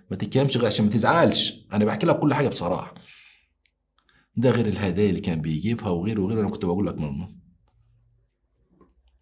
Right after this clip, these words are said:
ايه رايك؟ هو دلوقتي مكلمني بقاله شهرين،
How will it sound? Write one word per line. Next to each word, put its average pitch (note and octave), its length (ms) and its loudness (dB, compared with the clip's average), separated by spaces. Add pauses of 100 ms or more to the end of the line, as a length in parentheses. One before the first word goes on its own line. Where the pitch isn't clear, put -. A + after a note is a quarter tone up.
(520)
ايه E2+ 180 -6
رايك؟ C2+ 440 -12 (300)
هو F#2+ 240 -2
دلوقتي D#2+ 440 -4
مكلمني D#2 540 -4
بقاله E2+ 280 -4
شهرين، G#2 760 -4